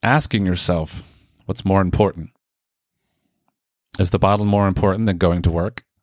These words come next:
Is that next beer worth sacrificing your family?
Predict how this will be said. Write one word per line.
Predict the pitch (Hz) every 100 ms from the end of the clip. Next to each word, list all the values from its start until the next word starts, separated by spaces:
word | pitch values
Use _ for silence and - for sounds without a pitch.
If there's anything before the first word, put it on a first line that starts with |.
| _ _ _ _ _ _ _ _ _ _ _ _ _ -
Is | 92
that | 92 90
next | 95 95 - -
beer | 107 107 85 82 92 _ _ -
worth | 92
sacrificing | - 98 95 90 - 92 - 90
your | 85
family? | - 117 98 71